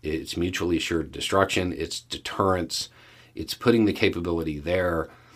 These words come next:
in a way for the United States to say, "Yeah, you, you, you're, you're a near peer and everything, but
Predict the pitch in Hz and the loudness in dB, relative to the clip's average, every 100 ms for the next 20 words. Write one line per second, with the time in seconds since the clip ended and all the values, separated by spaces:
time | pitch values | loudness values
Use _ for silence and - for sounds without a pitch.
0 | - - - - _ 104 101 92 101 104 | -20 -20 -20 -20 _ 0 2 4 6 6
1 | 104 - 95 92 95 92 87 - 90 82 | 4 2 0 4 6 4 2 -4 -2 2
2 | 101 95 90 - 95 85 - 85 - 85 | 4 2 0 0 0 0 -2 -2 0 2
3 | 82 78 - _ _ - 135 95 87 - | 2 -2 -8 _ _ -4 2 6 4 4
4 | - 127 - 87 90 95 107 98 107 107 | -12 -6 -2 -2 0 4 4 4 4 4
5 | 98 - - - - - - - _ - | 2 -4 -20 -20 -20 -20 -20 -20 _ -2
6 | 87 117 123 127 90 92 107 113 117 113 | 6 10 10 8 6 2 4 6 6 6
7 | 117 113 131 135 120 104 98 98 92 98 | 4 4 6 6 6 4 4 2 2 2
8 | 95 92 82 90 90 85 | 2 2 0 0 -2 -2